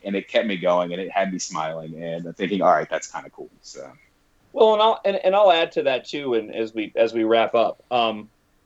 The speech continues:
Speaker 2: I kind of treat this book, and, and maybe it's been, I probably should have said this up front, but, um, you know, my love of Star Wars, right, runs deep. I love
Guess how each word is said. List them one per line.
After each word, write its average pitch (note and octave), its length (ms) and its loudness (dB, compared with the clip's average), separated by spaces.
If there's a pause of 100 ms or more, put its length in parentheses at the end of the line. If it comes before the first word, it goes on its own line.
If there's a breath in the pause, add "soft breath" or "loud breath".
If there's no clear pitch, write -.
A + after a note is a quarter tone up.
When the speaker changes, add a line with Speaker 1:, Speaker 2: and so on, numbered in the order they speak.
(800)
Speaker 2:
I A3+ 160 2
kind G#3+ 340 0
of D#3+ 100 -4
treat E3 400 -6 (260)
this D3 220 -2
book, C#3 520 -2 (540)
and, C3+ 180 -4
and C#3 140 -8
maybe E3 240 2
it's - 140 -4
been, C3 420 -4
I C3+ 80 -2
probably E3+ 300 -2
should C#3 120 -8
have B2+ 100 -8
said C#3 140 -2
this A#2 180 -8
up - 140 -2
front, D#3 280 -2
but, A#2+ 260 0 (340)
um, A2 520 -2
you D3+ 120 -2
know, C#3 160 4
my E3+ 200 2
love E3+ 340 4
of B2 120 -8
Star B2+ 320 0
Wars, G2 440 -4
right, A2+ 220 -2
runs A2+ 260 -2
deep. G2+ 240 -10 (200)
I C#3 200 4
love C3 460 2